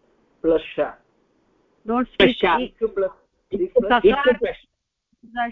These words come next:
Speaker 2: sha.
Speaker 3: Yes.
Speaker 2: Don't say
Speaker 3: Con-,
Speaker 2: ik.
Speaker 3: conjunct, conjunct letter they call it.
Speaker 2: Huh?
Speaker 3: Conjunct akshara.
Speaker 2: Conjunct इत्युक्ते संयुक्त, संयुक्त वर्णः।
Speaker 3: Conjunct.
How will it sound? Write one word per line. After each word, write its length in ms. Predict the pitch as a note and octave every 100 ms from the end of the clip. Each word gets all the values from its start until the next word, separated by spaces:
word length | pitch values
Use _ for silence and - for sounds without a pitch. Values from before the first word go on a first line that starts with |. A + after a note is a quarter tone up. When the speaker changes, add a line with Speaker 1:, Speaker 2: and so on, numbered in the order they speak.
| -
Speaker 2:
sha. 140 | G3+ F3
Speaker 3:
Yes. 240 | F#3+ A3 F3 _ _ _ _ _ _ _ _ _ _ _ _ _ _ -
Speaker 2:
Don't 200 | B3+ B3+
say 140 | D4+ A3+
Speaker 3:
Con-, 100 | G#3
Speaker 2:
ik. 160 | G3+
Speaker 3:
conjunct, 460 | G#3 - B3 B3+ - - G#3 -
conjunct 480 | A3+ A#3+ B3 A3
letter 280 | G#3 F#3 F3
they 160 | D3+ C#3
call 260 | - C#3+
it. 120 | C3+ - _ _ _ _ _ _ _ _ _ _
Speaker 2:
Huh? 120 | B3 G#4+ G#4+ _ _ _ _ _ _ _ _ -
Speaker 3:
Conjunct 460 | F#3+ G#3+ G#3+ G#3 G3
akshara. 460 | D#3+ - D3 B2+ - F#3 _ _ _ _ _ _ _ -
Speaker 2:
Conjunct 520 | A#3 A#3 A3+ C4 A3
इत्युक्ते 420 | G#3+ A#3+ A3+ F4 F#4 -
संयुक्त, 480 | C4+ C#4 C#4 - - _ _ _ -
संयुक्त 380 | B3+ C4+ C4+ -
वर्णः। 440 | G#3+ G3+ E3 -
Speaker 3:
Conjunct. 140 | -